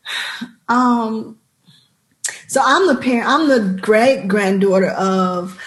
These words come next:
uh, a Chicagoan who migrated here in the early nineteen twenties from Mississippi, Okolona, Mississippi, to be exact. And what I didn't know, I did, I never met my great grandfather. Um, he was one of the first to come in, the first wave of migrants. Um, he,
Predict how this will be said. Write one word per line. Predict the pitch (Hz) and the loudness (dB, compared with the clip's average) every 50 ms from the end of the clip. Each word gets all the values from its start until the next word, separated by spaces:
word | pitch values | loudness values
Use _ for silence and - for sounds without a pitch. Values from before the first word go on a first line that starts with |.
| - - - _ - | -18 -20 -14 _ -4
uh, | 190 185 185 175 156 156 151 135 120 - - - - | -2 -2 0 0 -2 -4 -4 -4 -6 -8 -12 -10 -8
a | 180 175 | -8 -6
Chicagoan | 185 - 196 185 - 233 208 214 208 196 202 202 196 | -6 -6 -6 -4 -2 0 0 0 0 -2 -4 -4 -2
who | 202 226 214 | -2 -2 0
migrated | 196 190 185 190 196 196 196 190 190 190 196 | 0 0 0 -2 -2 -2 -2 0 0 0 0
here | 202 208 202 190 190 | 0 -2 -4 -2 -2
in | 190 | -2
the | 185 | -4
early | 190 190 185 185 190 196 190 | -4 -4 -4 -2 -2 -2 -2
nineteen | 190 190 190 190 185 - 208 202 185 | -2 -2 -4 -4 -4 -4 -4 -4 -4
twenties | - - 202 190 190 185 185 185 - | -4 -4 -4 -2 -2 -2 -4 -4 -6
from | - 190 185 180 | -6 -4 -4 -4
Mississippi, | 180 185 - 185 185 - - 170 160 - 170 - | -4 -6 -6 -6 -6 -6 -6 -8 -8 -10 -8 -6
Okolona, | - 202 196 190 196 185 185 180 175 175 175 | -6 -4 -4 -4 -2 -2 -2 -2 -4 -6 -8
Mississippi, | 175 175 180 - 185 185 - 180 - - 165 175 | -8 -8 -10 -10 -10 -8 -8 -8 -8 -10 -12 -12
to | - - | -10 -10
be | 160 160 175 165 | -8 -8 -8 -8
exact. | 165 - - 180 165 151 - - - - - - - - - - _ - | -10 -10 -12 -10 -10 -10 -10 -12 -14 -18 -18 -16 -16 -16 -18 -14 _ -4
And | 220 208 202 202 | -2 -2 0 0
what | 220 254 277 | 0 2 2
I | 262 220 190 | 2 2 2
didn't | 196 262 285 240 208 190 | 2 0 2 2 2 2
know, | 185 175 175 | 2 0 -2
I | 170 185 | -2 -2
did, | 190 226 254 240 | 0 0 -2 0
I | - 190 | -2 -2
never | 196 214 226 233 247 | -2 -2 0 0 2
met | 240 233 220 180 180 | 2 2 0 0 -2
my | 190 185 | -2 -2
great | 180 185 165 156 165 | -2 -4 -4 -6 -6
grandfather. | - 160 156 180 - - - 151 151 - - 156 185 190 - _ _ _ _ _ _ - - - | -8 -8 -10 -10 -10 -10 -10 -10 -10 -12 -12 -12 -14 -14 -16 _ _ _ _ _ _ -14 -10 -6
Um, | 196 190 185 185 180 175 185 190 | -4 -2 -2 -2 -2 -2 0 0
he | 180 226 226 | 2 2 2
was | 214 208 190 | 2 2 2
one | 220 208 202 | 0 0 0
of | 196 | 0
the | 190 190 | -2 -2
first | 190 - 214 196 202 196 190 - - - - | -2 -2 -2 0 0 0 -2 -4 -6 -8 -8
to | - 202 196 | -8 -6 -6
come | - 214 196 185 190 | -4 -4 -2 -2 -2
in, | 190 185 180 | -2 -4 -4
the | 185 180 185 185 | -6 -6 -6 -4
first | - 202 196 190 - - | -2 -2 -2 -2 -2 -4
wave | 190 180 180 185 | -4 -4 -2 -4
of | 185 185 | -4 -4
migrants. | 185 180 160 165 165 - 160 151 - - - - - - - - | -4 -4 -4 -6 -8 -10 -12 -12 -12 -12 -12 -12 -12 -12 -10 -10
Um, | 175 170 160 165 175 175 190 | -10 -8 -8 -10 -8 -6 -2
he, | 185 185 | -2 -2